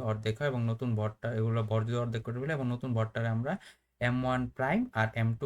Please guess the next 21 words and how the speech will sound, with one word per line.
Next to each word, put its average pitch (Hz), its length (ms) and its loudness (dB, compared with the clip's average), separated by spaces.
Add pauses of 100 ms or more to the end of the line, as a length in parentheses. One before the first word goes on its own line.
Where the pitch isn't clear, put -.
প্রাইম 110 260 4
হিসেবে 110 220 0 (100)
ধরলে 117 260 0 (320)
এম 110 160 4
ওয়ান 110 160 4 (160)
প্রাইমের 113 320 2
মান 107 160 2
হয় 110 100 0 (120)
M - 80 2
by 113 100 2 (100)
টু, 196 80 2 (300)
M - 100 4
prime 110 240 2 (520)
টু - 140 -10
এর 113 140 4
মান 104 200 4
হয় 143 120 0 (160)
M - 80 -2
by 92 100 0 (100)
টু। 104 80 -6 (360)
সূত্রটা 135 300 -2